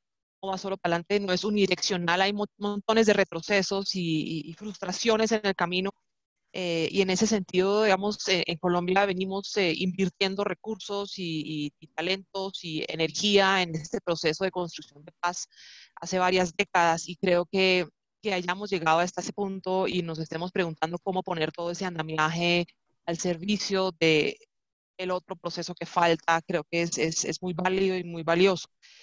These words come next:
Quiero reiterar algunas de las cosas que han dicho mis colegas, eh, panelistas antes de mí. En primer lugar, reiterar, eh, la importancia del cese como alivio para las comunidades más afectadas por la presencia, eh,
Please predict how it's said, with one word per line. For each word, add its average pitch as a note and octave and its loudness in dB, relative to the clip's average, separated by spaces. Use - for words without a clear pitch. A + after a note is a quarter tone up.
Quiero A3+ -2
reiterar G#3 2
algunas A3 0
de A3+ -2
las G3+ 0
cosas F#3 -4
que F3+ 0
han E3 0
dicho G3 -6
mis G3 -12
colegas, E3 0
eh, D#3 2
panelistas E3 -2
antes F#3+ -4
de F3+ -2
mí. A#3 -6
En F3+ -20
primer F3 -6
lugar, F#3 2
reiterar, E3 2
eh, E3+ 0
la F3 2
importancia G3 2
del F3 4
cese F#3+ -2
como F#3+ -4
alivio F#3+ 2
para E3 2
las C#3 0
comunidades D#3 -6
más F3 -2
afectadas E3+ -4
por F3+ -12
la D#3+ -12
presencia, E3+ -4
eh, D3+ -6